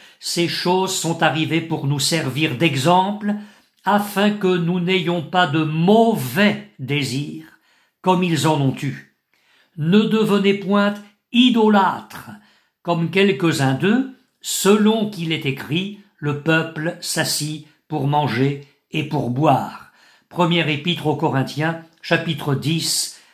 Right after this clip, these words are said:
les versets six et sept. Certes, les premiers chrétiens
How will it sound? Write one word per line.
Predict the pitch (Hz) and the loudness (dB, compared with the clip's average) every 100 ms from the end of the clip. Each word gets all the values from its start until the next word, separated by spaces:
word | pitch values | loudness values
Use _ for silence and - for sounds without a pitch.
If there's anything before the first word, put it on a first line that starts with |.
| _ | _
les | 151 | -2
versets | 151 151 143 143 | 2 0 0 -2
six | 135 - 160 147 - - - | 0 -2 -2 -2 -4 -6 -6
et | 135 | -4
sept. | - 110 - _ - _ _ _ | -4 -4 -10 _ -20 _ _ _
Certes, | - 170 175 170 - 131 - - _ _ _ _ - | -2 2 2 0 -10 -14 -14 -20 _ _ _ _ -6
les | 151 | -6
premiers | - 160 160 156 147 | -2 -2 2 0 0
chrétiens | - 139 143 170 175 175 | -2 -4 0 2 2 0